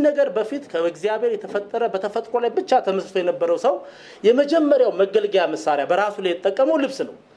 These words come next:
የመጀመሪያው ልብስ የተሰራው ደግሞ ከቅጠል ነው። እንደምታውቁት አዳም ወይንም ሔዋን በእውቀታቸው ከሁለት አንዳቸው ተማክረው የለበሱት የቅጠል ልብስ ነው። እግዚአብሔር አምላክ እነዚህ የወደቁትን የሰው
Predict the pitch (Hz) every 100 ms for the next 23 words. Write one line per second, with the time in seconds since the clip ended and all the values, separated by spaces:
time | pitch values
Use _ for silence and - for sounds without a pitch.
0 | - _ - 185 226 247 220 202 190 -
1 | 160 - 170 175 233 - 160 170 147 120
2 | - - - 143 135 127 127 123 - -
3 | - 170 170 240 - - - - - -
4 | 139 151 156 147 143 233 208 156 160 156
5 | 151 143 208 196 160 143 143 143 143 139
6 | 139 143 139 139 147 143 170 277 - 143
7 | 156 175 170 151 - 120 120 - - -
8 | - - - 190 269 294 277 269 240 254
9 | 208 214 240 233 226 226 220 214 208 196
10 | 165 165 208